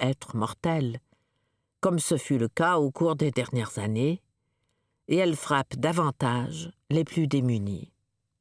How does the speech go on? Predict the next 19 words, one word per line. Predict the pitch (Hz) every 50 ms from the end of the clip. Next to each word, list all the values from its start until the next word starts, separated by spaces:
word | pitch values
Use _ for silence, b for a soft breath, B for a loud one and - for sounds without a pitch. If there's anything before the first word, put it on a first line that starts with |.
| _ _ _ _ _ _ _ _ _ _ _ _ _ _ _ _ _ _ _ _ _ _ _ _ _ -
Les | 156 160
régions | 165 175 180 175 151 175 175
les | 170 160 151
plus | 143 - 160 143
peuplées | - - 156 151 139 - - 147 143 147 156 160
devraient | 147 143 135 127 - 139
aussi | 127 127 131 131 - - 185 165
être | 143 147 - - -
aux | 147 143
prises | - - - 185 185 180 156 143 139
avec | 131 127 143 139 - - - -
des | 131 127
périodes | _ - 180 170 - 139 127 123 123 127 127 131 127 123 - -
de | - 110
forte | - - - - 185 175 - _ - -
baisse | 127 123 147 151 160 170 175 175 165 - - -
des | - 131 127
niveaux | 120 131 151 185 190 160 147 135 131
d'eau | 120 113 - 120 113 123 160 226